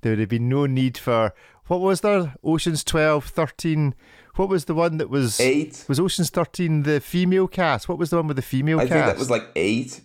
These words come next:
Speaker 2: or nine or something.
Speaker 1: Was that
Speaker 2: Who knows?
Speaker 1: Ocean, oh, <laughs> that's a, like,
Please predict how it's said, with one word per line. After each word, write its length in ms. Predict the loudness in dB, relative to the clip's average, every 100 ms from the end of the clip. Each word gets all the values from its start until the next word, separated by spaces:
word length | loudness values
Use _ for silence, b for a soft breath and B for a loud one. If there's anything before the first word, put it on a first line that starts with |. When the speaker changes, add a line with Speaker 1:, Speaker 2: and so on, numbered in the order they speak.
| -8
Speaker 2:
or 80 | -4
nine 480 | -2 0 0 0 0
or 100 | -2
something. 560 | -2 -2 -2 -2 -6 -6
Speaker 1:
Was 80 | -2
that 120 | 0
Speaker 2:
Who 60 | 0
knows? 300 | 2 0 0
Speaker 1:
Ocean, 40 |
oh, 100 | 0
<laughs> 140 | 0 -2
that's 180 | -2
a, 140 | -2 -4 B -12
like, 240 | -4 -4